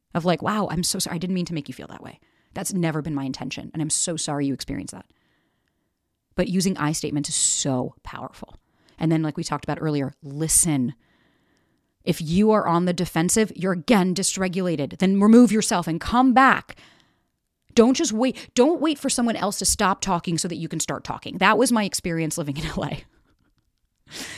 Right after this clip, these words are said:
Was people there, they were just waiting for you to finish so that they could start. They didn't genuinely give a fuck about what you're talking about.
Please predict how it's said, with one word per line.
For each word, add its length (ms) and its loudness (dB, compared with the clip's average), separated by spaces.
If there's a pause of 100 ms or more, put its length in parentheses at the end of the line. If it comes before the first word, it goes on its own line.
(160)
Was 220 8
people 280 4
there, 440 2 (100)
they 180 6
were 80 2
just 160 0
waiting 200 4
for 80 0
you 100 6
to 60 2
finish 280 4
so 80 -4
that 100 -4
they 100 2
could 140 -6
start. 260 -6
They 120 2
didn't 240 -2
genuinely 440 -6
give 120 -6
a 40 -16
fuck 200 -8
about 140 -10
what 100 -12
you're 80 -16
talking 320 -8
about. 300 -4